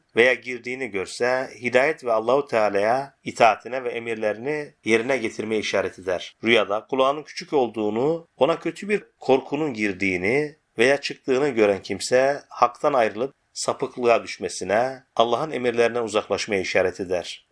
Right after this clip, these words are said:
Rüyada kulak kesilmesi ve kulağın yokluğu, yeryüzündeki fesat ile tabir edilir. Rüyada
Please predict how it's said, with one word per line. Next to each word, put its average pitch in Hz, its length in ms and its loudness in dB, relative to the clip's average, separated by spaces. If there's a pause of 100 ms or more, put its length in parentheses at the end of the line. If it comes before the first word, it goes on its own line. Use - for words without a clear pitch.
Rüyada 196 360 2
kulak 190 260 0
kesilmesi 139 540 -2
ve 139 120 4
kulağın 135 340 4
yokluğu, 117 760 -2
yeryüzündeki 135 920 0
fesat 160 440 0
ile 104 240 0
tabir 107 320 2
edilir. 95 560 -6 (180)
Rüyada 143 600 4